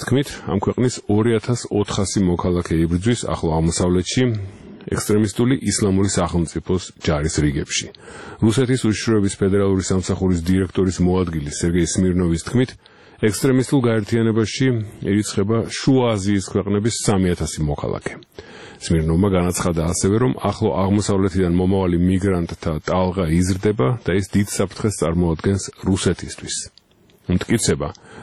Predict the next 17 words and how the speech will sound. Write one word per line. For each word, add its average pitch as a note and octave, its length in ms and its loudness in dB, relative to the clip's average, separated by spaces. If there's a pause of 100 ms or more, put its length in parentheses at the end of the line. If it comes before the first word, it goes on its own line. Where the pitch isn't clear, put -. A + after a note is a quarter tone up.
(120)
რომ E2 60 2 (100)
მოსკოვის F#2 460 0 (100)
მხრიდან F#2 480 0
მხარდაჭერამ F2+ 720 -2
სირიაში D#2+ 400 0
ვითარებაზე D2+ 560 -2
უარყოფითად F2+ 800 -2
იმოქმედა, G2 460 0 (100)
არ F2+ 240 0
არის E2+ 240 -2
სიმართლე, - 480 -4
თქვა - 220 -8
მან. - 120 -10 (680)
ამის G#2 240 2
მიზეზი, A2+ 400 2
სმირნოვის D#2 480 -2
თანახმად, F2 380 -2